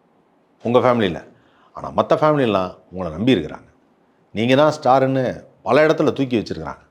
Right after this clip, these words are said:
அந்த மாதிரி இருக்கும்போது நீங்க அதுக்கான முயற்சிகளை எடுக்கணும் அப்படின்னு சொல்லி நான் கேட்டுக்கிறேன்.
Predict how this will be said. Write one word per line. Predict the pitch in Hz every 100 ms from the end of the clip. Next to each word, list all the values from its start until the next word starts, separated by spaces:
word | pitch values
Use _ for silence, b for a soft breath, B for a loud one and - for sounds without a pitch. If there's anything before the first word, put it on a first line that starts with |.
| _
அந்த | 98 113
மாதிரி | 147
இருக்கும்போது | 151 127 123 117 143 175 B B B B
நீங்க | 160 208 185
அதுக்கான | 143 170 190 202 185
முயற்சிகளை | 151 165 165 156 127
எடுக்கணும் | 117 120 123
அப்படின்னு | 101 101
சொல்லி | 95 95 110
நான் | 92
கேட்டுக்கிறேன். | - 95 82 -